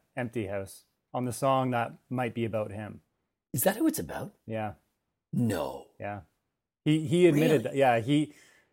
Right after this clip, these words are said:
Speaker 1: it's, uh, Glenn Ballard doesn't speak, uh, on it. I think Alanis may have alluded to it, but he's confirmed it.
Speaker 2: Wow.
Speaker 1: Yeah, what's his real
Speaker 2: Okay,
Speaker 1: name?
Speaker 2: I
Speaker 1: Is it Dave Coulier?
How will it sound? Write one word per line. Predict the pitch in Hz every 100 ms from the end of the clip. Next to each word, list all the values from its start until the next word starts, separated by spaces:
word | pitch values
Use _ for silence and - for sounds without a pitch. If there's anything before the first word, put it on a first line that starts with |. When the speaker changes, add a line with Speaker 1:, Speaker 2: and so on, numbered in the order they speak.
| -
Speaker 1:
it's, | 139 - - -
uh, | 135 131 139
Glenn | 123 156 160
Ballard | 151 151 147
doesn't | 139 135
speak, | - 139 127
uh, | 131 127 127
on | 127 127
it. | 123 - _ -
I |
think | - 147
Alanis | 120 120 123 -
may | 120 117
have | 107
alluded | 101 117 127
to | - 139
it, | 143
but | 127 113
he's | 117 110
confirmed | - 107 - 107 107 98
it. | - - _ _ _ _ _ _ _ _ 95
Speaker 2:
Wow. | 90 - 101 92 131
Speaker 1:
Yeah, | 123
what's | 131
his | 143 123
real | 127
Speaker 2:
Okay, | 123
Speaker 1:
name? | 117
Speaker 2:
I |
Speaker 1:
Is | 113
it | 127
Dave | 117 123 104
Coulier? | - 123 127 131 143